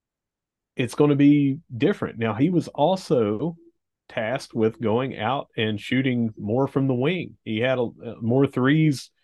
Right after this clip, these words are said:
last year by far than he had the year before. All these guys were playing out of position, but it wasn't just that they were playing up a position. Sometimes they had to go play out of position. It's, uh, the roster is better top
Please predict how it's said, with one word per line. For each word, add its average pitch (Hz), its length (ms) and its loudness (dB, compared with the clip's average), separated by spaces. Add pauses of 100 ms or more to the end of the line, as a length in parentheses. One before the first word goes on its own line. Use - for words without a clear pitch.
(300)
last 120 320 0
year 131 280 2
by 110 360 0
far 175 440 -2
than 95 160 -6
he 95 140 -8
had 98 220 -8
the 98 60 -8
year 98 180 -2
before. 85 400 -8 (1040)
All 147 200 4
these 180 240 4
guys 147 360 4
were 120 120 2
playing 139 300 0
out 143 140 0
of 123 80 -4
position, 127 460 -2
but 113 120 0
it 107 100 -2
wasn't 147 420 -4
just 139 260 -6
that 110 120 -8
they 123 120 -2
were 117 140 -4
playing 113 420 -6
up 165 240 2
a 127 60 0
position. 110 520 -6
Sometimes 170 480 -4
they 165 100 -2
had 170 140 0
to 170 60 -2
go 170 160 2
play 170 340 -2
out 160 280 2
of 113 120 -2
position. 95 500 -8 (480)
It's, 120 380 -2
uh, 110 400 4 (760)
the 123 140 2
roster 135 560 0
is 110 260 -6
better 117 360 -2
top 113 280 -4